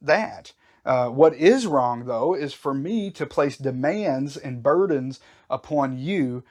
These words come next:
to have the same mental process as me. Or if, if you don't, but if you don't have the same mental process as me, then you're just a, a stupid and you're a fool and you need to grow up.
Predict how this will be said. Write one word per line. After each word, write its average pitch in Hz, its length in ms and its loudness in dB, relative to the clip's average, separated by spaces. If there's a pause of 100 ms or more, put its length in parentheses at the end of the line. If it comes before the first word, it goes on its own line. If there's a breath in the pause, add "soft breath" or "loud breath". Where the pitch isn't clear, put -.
(240 soft breath)
to 135 100 -6
have 143 300 2
the 127 100 -6
same 156 560 -2 (180 soft breath)
mental 147 400 -4
process 127 760 -2 (240 soft breath)
as 123 280 -10
me. 120 520 -4 (280)
Or 147 360 4
if, 147 220 0 (140)
if 131 200 -8
you 147 100 -2
don't, 143 320 2
but 135 240 2
if 135 180 -6
you 135 80 -8
don't 165 420 2
have 139 220 -2
the 127 80 -10
same 131 280 -4
mental 127 160 -4
process 123 600 -2
as 113 100 -12
me, 131 240 -8 (420 loud breath)
then 135 180 0
you're 147 420 4
just 143 320 -2
a, 123 340 -2
a 117 60 -6
stupid 170 520 0
and 135 120 -4
you're 127 160 -6
a 110 40 -12
fool 160 440 2
and 123 140 -4
you 143 80 0
need 139 140 -6
to 120 60 -14
grow 131 320 0
up. 123 320 -4